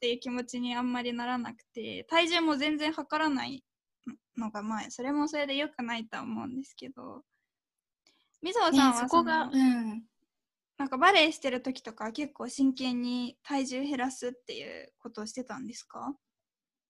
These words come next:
Speaker 2: そうだね。バレエやってる時は本当に食事制限。食事制限って言うんだけど、レス-、制限するっていうのはレストリクションなので、食事制限って言うんですけど、食事制限を結構真剣にやってて、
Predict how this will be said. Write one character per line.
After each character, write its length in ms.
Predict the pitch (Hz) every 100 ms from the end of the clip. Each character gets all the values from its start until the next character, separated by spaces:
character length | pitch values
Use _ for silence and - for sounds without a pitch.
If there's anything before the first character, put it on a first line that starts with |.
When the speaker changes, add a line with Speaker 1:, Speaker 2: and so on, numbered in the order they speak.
| _
Speaker 2:
そ 180 | - 302
う 40 |
だ 120 | 254 196
ね。 200 | 220 226
バ 140 | 302
レ 60 | 349
エ 20 |
や 40 |
っ 40 | 320
て 80 | 294
る 80 |
時 220 | 285 294 302
は 100 | 330
本 180 | 294 254
当 100 | 247
に 140 | 254
食 260 | 262 - 254
事 140 | 254
制 300 | - 262 214
限。 200 | - -
食 240 | 285 262
事 140 | 370 381
制 200 | - 277
限 140 | 214
っ 20 | 202
て 60 |
言 100 | 202
う 20 |
ん 20 | 196
だ 60 |
け 100 | 190
ど、 100 | 202
レ 120 | 202
ス-、 160 | 233 - -
制 160 | 349 339
限 180 | 277 240
す 140 | 247
る 80 | 233
っ 40 |
て 100 | 233
い 40 | 208
う 20 |
の 80 | 196
は 120 | 190 - -
レ 80 | 254
ス 80 | 247
ト 80 | 254
リ 120 | 254
ク 60 |
シ 60 | -
ョ 40 |
ン 40 | 220
な 120 | 185
の 100 | 196
で、 160 | 247 254
食 300 | 262 - 277
事 220 | 277 -
制 280 | - 262 220
限 140 | 196
っ 20 | -
て 80 | -
言 100 | -
う 40 |
ん 20 |
で 60 | -
す 80 | -
け 100 | 294
ど、 220 | 339 220 - - - -
食 180 | - 262
事 140 | 254
制 160 | 277 247
限 120 | 202
を 40 |
結 120 | 214 226
構 60 |
真 240 | - 220 208
剣 180 | 208
に 100 | 208
や 40 | 208
っ 60 |
て 80 | 208
て、 400 | 196 220 214 190